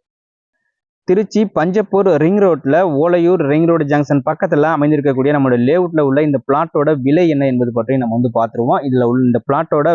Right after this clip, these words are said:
விலை வந்து பாத்தீங்கன்னா ஒரு சதுர அடி ரெண்டாயிரத்தி அறுநூறு ரூபாய் வருதுங்க. இது வந்து ஃபைனலான ரேட்டு கிடையாதுங்க, விலை வந்து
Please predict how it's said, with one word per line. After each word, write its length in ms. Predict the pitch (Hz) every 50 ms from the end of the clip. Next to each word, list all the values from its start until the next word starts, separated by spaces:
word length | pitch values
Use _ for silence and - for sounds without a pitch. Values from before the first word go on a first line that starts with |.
| 151 123 123
விலை 180 | 135 151 175 175 156
வந்து 160 | 143 139 143 139 139
பாத்தீங்கன்னா 400 | 135 127 - 131 127 131 151 170 135 - - - - _ - 127
ஒரு 100 | 131 127 120 110 -
சதுர 240 | 143 147 165 190 185 160
அடி 180 | 139 135 156 185 160 120
ரெண்டாயிரத்தி 560 | 127 139 160 175 190 190 175 156 143 - - 175 - 101
அறுநூறு 300 | 123 135 131 139 135 120 123
ரூபாய் 200 | 120 143 147 139
வருதுங்க. 340 | 127 120 117 113 117 123 170 - 147
இது 80 | 139 131 131
வந்து 160 | 131 139 165 160
ஃபைனலான 520 | - 135 123 135 139 139 139 143 147 143 131
ரேட்டு 200 | 131 135 131 135 123
கிடையாதுங்க, 420 | 123 123 127 123 113 120 131 175 202 170 131
விலை 160 | 123 123 131 143 135
வந்து 180 | 131 127 135